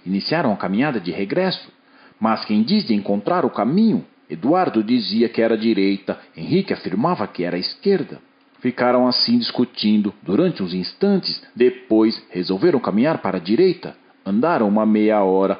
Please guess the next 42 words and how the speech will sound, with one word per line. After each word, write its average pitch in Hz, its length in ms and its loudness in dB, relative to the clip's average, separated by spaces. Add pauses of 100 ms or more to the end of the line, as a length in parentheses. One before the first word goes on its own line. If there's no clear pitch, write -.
e - 60 -8
não 185 180 0
acharam 135 380 -2
o 95 40 -2
caminho 131 400 0
por 98 160 -4
onde 101 160 0
haviam 113 300 -4
passado. 175 640 -4 (180)
Henrique 98 560 -2
disse: 160 560 -4 (440)
"Eu 120 120 2
não 107 140 4
disse 165 320 0
que - 100 -4
não 110 180 2
era 117 140 2
por 113 160 0
aqui? 240 540 0 (260)
É - 60 -8
para 220 180 -4
a 214 80 -6
esquerda 208 460 -2
que - 80 -10
devemos 131 380 2
seguir. 160 500 0
Vamos 123 360 2
voltar 101 380 -2
outra 101 240 -4
vez." 151 480 0 (380)
Eduardo 127 420 -2
espantou-se. - 880 -2 (640)
"Nem 127 220 4
sei 107 180 0
mais 175 300 0
onde 107 220 2
fica 175 320 -2
a - 20 0
direita 123 400 2
e 110 40 2
a 104 40 2
esquerda. 190 580 -2